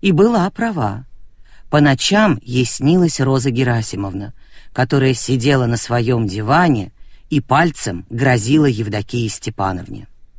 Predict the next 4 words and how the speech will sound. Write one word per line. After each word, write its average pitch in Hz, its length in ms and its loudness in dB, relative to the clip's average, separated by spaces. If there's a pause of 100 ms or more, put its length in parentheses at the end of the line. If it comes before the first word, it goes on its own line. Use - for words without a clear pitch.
(760)
Баба 175 340 2
Дуся 147 560 -2 (320)
прекрасно 285 600 2
знала, 113 580 0